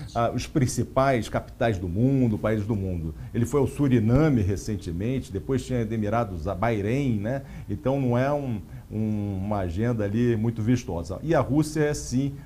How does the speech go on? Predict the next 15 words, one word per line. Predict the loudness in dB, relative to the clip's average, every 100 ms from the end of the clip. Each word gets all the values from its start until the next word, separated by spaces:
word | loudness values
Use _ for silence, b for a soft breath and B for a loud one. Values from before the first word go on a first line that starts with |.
| B
uma, | 0 2 0
um, | 0
um, | 2 2 -2 -2 -2 -2 -2 -4 -4 -6
um | -2
parceiro | -2 -2 0 0 0
importante, | -4 -10 -4 0 0 0
é | -2
um |
país | 0 0
relevante | 0 -2 0 0 -2 -6 -16 B B -2
e | 0 2 2 2 0 2
cabe | 2 2
ao |
governo | 0 0 4 4
brasileiro | 4 2 2 2 2